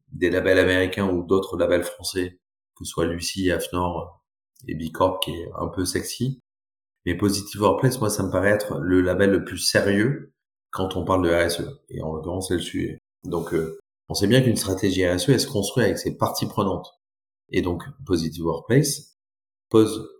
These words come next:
euh, envoie un questionnaire à cent pour cent de nos clients, de nos fournisseurs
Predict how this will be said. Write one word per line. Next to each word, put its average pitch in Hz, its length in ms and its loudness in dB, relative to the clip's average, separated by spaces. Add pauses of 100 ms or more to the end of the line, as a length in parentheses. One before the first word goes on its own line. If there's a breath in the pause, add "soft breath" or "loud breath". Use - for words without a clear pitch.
(260)
euh, - 240 -14
envoie 87 320 2
un 87 60 -2
questionnaire 92 580 -2
à - 160 -4
cent 110 320 2
pour 110 160 -4
cent 117 280 -4 (400)
de 87 60 0
nos 85 160 -2
clients, 92 540 -2
de 90 160 2
nos 92 120 0
fournisseurs - 760 -6